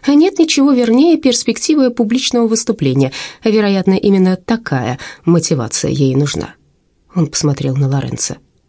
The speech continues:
«Вот почему я подумал о тебе». «Ну, мальчик», обратился Альберто к внуку, «окажешь моему старому другу маленькую услугу? Сыграешь дуэтом с его дочерью?»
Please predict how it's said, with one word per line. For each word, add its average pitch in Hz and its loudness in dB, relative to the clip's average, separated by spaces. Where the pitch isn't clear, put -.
«Вот 196 0
почему 392 2
я 170 2
подумал 143 0
о 135 0
тебе». 135 -4
«Ну, 151 4
мальчик», 160 -2
обратился 156 -2
Альберто 143 -2
к - -4
внуку, 143 2
«окажешь 226 0
моему 349 4
старому 180 0
другу 139 0
маленькую 156 2
услугу? 131 -4
Сыграешь 180 -2
дуэтом 226 0
с - -4
его 156 0
дочерью?» - -4